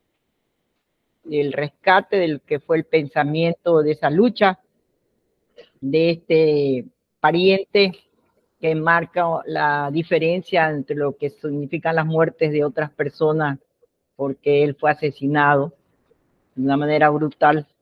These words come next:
y eso conmocionó la vida y la familia de, de todos nosotros, porque hasta esta generación, eh, todavía llega esa,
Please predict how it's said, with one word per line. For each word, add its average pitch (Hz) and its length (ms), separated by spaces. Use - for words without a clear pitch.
y 160 100
eso 156 200
conmocionó 147 1040
la 147 220
vida 156 320
y 156 40
la 147 140
familia 151 800
de, 135 540
de 139 200
todos 175 300
nosotros, 170 540
porque 135 440
hasta 143 460
esta 185 260
generación, 180 720
eh, 139 400
todavía 156 800
llega 151 560
esa, 160 800